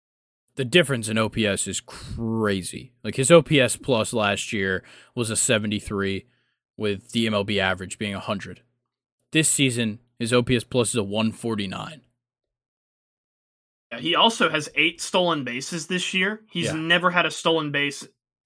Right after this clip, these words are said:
Speaker 2: until this season.
Speaker 1: Yeah.
Speaker 2: <laughs> Not, not too sure where that's come from. <laughs>
Speaker 1: Yeah, it's crazy. And he's got twelve bombs this year. In his first two seasons, he only had three.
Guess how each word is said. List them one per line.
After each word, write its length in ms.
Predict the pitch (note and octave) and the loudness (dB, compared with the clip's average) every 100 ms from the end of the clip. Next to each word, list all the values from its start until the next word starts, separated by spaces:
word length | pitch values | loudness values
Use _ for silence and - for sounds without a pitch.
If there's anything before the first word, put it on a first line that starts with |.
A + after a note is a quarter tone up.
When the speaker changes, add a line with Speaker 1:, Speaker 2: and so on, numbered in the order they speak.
| E3 | -12
Speaker 2:
until 400 | D3 D#3+ D3 E3+ | -6 -6 2 2
this 180 | D3 C#3+ | 2 -2
season. 340 | D3+ D#3 C3 _ _ _ - - | -4 -4 -6 _ _ _ -10 0
Speaker 1:
Yeah. 180 | C#3+ A#3 - F3+ | 0 0 -8 -16
Speaker 2:
<laughs> 240 | - - - | -20 -2 2
Not, 180 | F3+ | 4
not 200 | F#3 G3 | 6 4
too 140 | - G#3+ | 6 2
sure 200 | - G3+ | 4 2
where 100 | F3 | 4
that's 220 | E3+ E3 | 2 0
come 240 | F3 F3 | -2 -2
from. 340 | F3 B2+ A#2 C3+ - | -4 -10 -12 -16 -14
<laughs> 0 | D3 - F3+ | -12 -12 -12
Speaker 1:
Yeah, 120 | G#2 | -8
it's 180 | G#2+ - | -8 -6
crazy. 480 | - D#3 C3 G2+ A#2+ | 0 0 0 -4 -4
And 100 | C#3+ | -2
he's 160 | F3 | -2
got 220 | G#3+ F#3+ | -2 -4
twelve 340 | - E3 F3 D3+ | -2 4 4 4
bombs 400 | C3+ F3+ G3 D3 | 2 2 -2 -4
this 240 | A#2 - | -6 -6
year. 220 | A2+ B2 | -2 -2
In 160 | C3 C3 | 0 -2
his 100 | C3+ | -2
first 320 | - F3 - | -2 -4 -4
two 180 | - F3 | -2 -2
seasons, 460 | - F#3 F#3 C#3+ B2+ | 0 0 -2 -4 -2
he 100 | C#3 | -2
only 180 | C#3+ C3+ | 0 0
had 180 | A#2 | -2
three. 380 | B2 D3 F#3 - | -6 -4 -4 -8